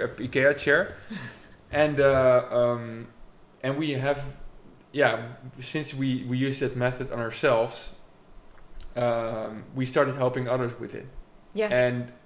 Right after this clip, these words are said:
Speaker 1: I think, uh, so we, it took us five or ten years to get on that right direction and to get that, uh, that code of work that truly fits us.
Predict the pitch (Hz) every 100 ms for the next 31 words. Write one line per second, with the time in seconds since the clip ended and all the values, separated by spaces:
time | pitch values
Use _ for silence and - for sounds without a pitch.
0 | _ - - - - - 120 120 143 139
1 | - - - - - - - 117 117 113
2 | 113 127 123 120 - - - - 139 139
3 | - 143 147 143 139 147 139 135 131 135
4 | 131 120 123 123 123 120 117 117 120 120
5 | 117 117 - 120 113 110 - - - _
6 | - 117 117 120 127 120 120 117 113 110
7 | - 117 113 113 120 120 - 117 120 -
8 | 139 143 139 - - - - - - 120
9 | 120 - 123 120 135 127 117 - - -
10 | 135 120 - 127 131 120 117 -